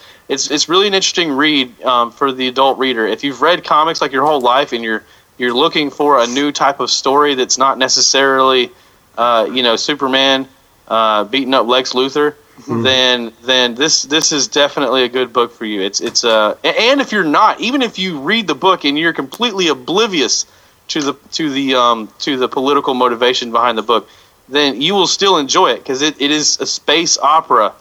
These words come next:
Speaker 1: Um, it is, it's very much like Star Wars in, in that I feel like it's just this ragtag team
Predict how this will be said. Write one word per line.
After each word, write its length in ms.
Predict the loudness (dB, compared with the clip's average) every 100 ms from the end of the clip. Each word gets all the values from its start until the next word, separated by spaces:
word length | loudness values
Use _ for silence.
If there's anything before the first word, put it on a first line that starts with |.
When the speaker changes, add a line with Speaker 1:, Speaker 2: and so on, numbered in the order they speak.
| _ _ _ -2
Speaker 1:
Um, 320 | 2 2 0
it 100 | -2
is, 220 | -2 -2 -2
it's 140 | -4 -4
very 280 | 0 2
much 240 | 2 0 0
like 220 | 0 2
Star 340 | 0 2 4
Wars 380 | 4 2 0 -2
in, 280 | -10 -10 -12
in 160 | -12 -4
that 180 | 0 2
I 80 | 0
feel 240 | 0 2
like 180 | 2 0
it's 140 | -6
just 160 | -8 -8
this 160 | -8
ragtag 800 | -2 2 2 0 0 2 2 -2
team 480 | -8 -6 -4 -6 -10